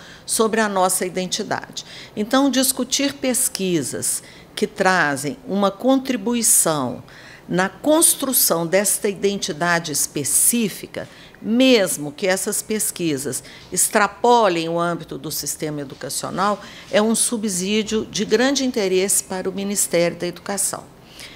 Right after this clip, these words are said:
Por outro lado, nós, como educação infantil, não queremos ser colonizadores de outras políticas. Então, hoje no Brasil,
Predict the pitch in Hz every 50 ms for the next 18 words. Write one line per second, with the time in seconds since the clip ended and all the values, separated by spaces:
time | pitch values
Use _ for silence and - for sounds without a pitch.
0 | - - - - - - - - - 254 254 254 285 330 349 349 - - 240 202
1 | 190 170 165 180 196 196 180 160 147 147 - 139 127 131 - - - - - -
2 | - - - - - - 175 185 196 208 214 202 165 139 - - - - - -
3 | - - - - 220 208 214 214 214 202 202 - - - 180 175 165 156 175 -
4 | 160 151 151 - - 151 147 143 - - 139 135 127 - - 226 226 226 196 151
5 | - - - - - - - - 208 240 262 302 330 349 339 330 311 269 226 202
6 | 185 196 208 214 220 226 226 220 - - - - 196 202 208 196 - - - -
7 | - 277 311 392 330 269 254 233 214 190 180 202 185 165 156 156 202 220 226 220
8 | 196 170 165 - - - - - 165 160 185 240 220 233 247 247 240 247 - 175
9 | 170 - - - 170 156 147 135 82 85 - - - - - - - - - -
10 | - - - - 202 - 240 254 277 277 269 254 - - - 202 254 277 262 -
11 | 240 214 202 185 170 175 165 147 156 156 170 233 233 240 220 170 -